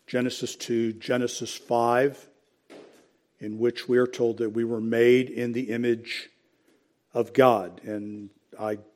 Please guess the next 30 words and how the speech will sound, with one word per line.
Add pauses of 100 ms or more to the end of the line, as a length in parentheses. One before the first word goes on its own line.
gave
to
you
a
definition
from
Grudem's (100)
Systematic
Theology. (640)
Uh,
the
fact
that
man
is
in
the
im-,
is
in
the
image
of
God
means
that
man
is
like
God